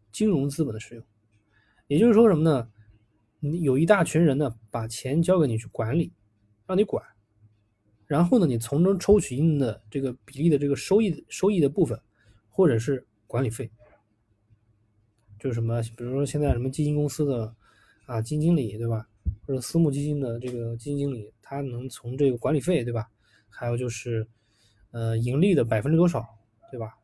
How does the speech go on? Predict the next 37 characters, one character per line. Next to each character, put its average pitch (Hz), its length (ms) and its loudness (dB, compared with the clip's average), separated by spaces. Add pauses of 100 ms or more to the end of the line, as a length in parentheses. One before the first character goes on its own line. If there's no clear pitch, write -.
(120)
你 117 80 -12
们 113 100 -4
抽 - 200 -4
成。 117 200 -8 (2750)
比 160 60 2
如 156 60 6
说 190 100 4
银 185 140 2
行 185 100 0
家， 190 160 -4 (200)
对 151 100 -6
吧？ 127 180 -6 (300)
比 147 80 0
如 147 60 2
说 165 100 4
这 170 80 6
个 151 60 4
小 135 120 -4
贷 135 120 -2
公 135 100 -2
司， 123 220 -12 (800)
那 185 60 2
么 202 100 6
这 208 120 6
个 185 80 4
银 156 180 2
行 170 160 4
家 180 140 4
呢， 147 160 -2 (100)
他 165 160 0
从 139 180 0
这 160 120 4
个 143 80 4
中 151 160 0
央 156 120 0
银 139 80 -4
行 117 220 -8